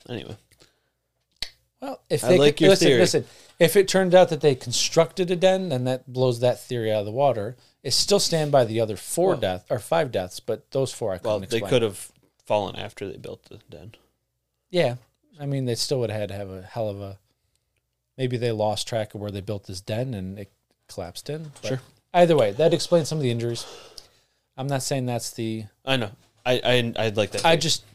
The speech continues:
Speaker 1: It makes sense.
Speaker 2: trying to think rationally.
Speaker 1: Um,
Speaker 2: 'Cause I don't think any, a Yeti, a U F O, an avalanche, a murder, like,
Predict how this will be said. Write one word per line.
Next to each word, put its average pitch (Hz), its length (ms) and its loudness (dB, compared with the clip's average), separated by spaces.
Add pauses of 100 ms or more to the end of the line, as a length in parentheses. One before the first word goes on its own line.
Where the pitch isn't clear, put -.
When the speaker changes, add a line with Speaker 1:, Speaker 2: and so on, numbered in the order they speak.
(120)
Speaker 1:
It 123 80 -12
makes 117 200 -6
sense. - 140 -12
Speaker 2:
trying 160 260 0
to 135 60 0
think 120 360 -4
rationally. 113 580 0
Speaker 1:
Um, 98 120 -18 (640)
Speaker 2:
'Cause 135 160 -6
I 147 140 2
don't 156 200 2
think 135 400 -2
any, 151 260 -2 (460)
a 113 60 -8
Yeti, 156 460 0 (340)
a 101 100 -10
U 135 220 2
F - 200 0
O, 147 300 6
an 135 140 -2
avalanche, 131 880 -2 (460)
a 98 80 -12
murder, 151 600 -2 (720)
like, 120 160 -12